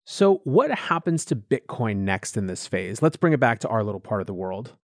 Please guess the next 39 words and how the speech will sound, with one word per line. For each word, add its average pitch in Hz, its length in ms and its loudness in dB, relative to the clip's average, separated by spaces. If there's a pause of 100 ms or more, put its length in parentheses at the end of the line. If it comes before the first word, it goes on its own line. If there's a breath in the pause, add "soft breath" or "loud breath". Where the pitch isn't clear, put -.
(340)
Some 208 260 2
think 196 240 2
that 156 140 -6
the 156 60 2
benefits 151 420 2
of 127 140 2
the 131 80 2
dovish 139 380 2
monetary 135 440 2
policy 123 460 0
environment 117 640 0
are 120 120 -2
perhaps - 480 -4
greater 131 500 4
than 117 140 0
we 113 140 0
give 95 300 -4
credit 135 360 2
for. 87 400 -6 (560)
Jan 120 300 4
Wustenfield 165 680 6
wrote, 139 380 6
"So - 240 4
far, 165 280 4
Bitcoin 180 360 2
has 143 160 4
lived 156 200 6
through 170 160 4
a 147 40 2
phase 151 300 4
of 131 100 -4
continuous 208 600 0
support 214 400 4
of 151 80 0
financial 135 420 0
markets 139 320 0
by 147 120 0
central 110 340 -6
banks. - 500 0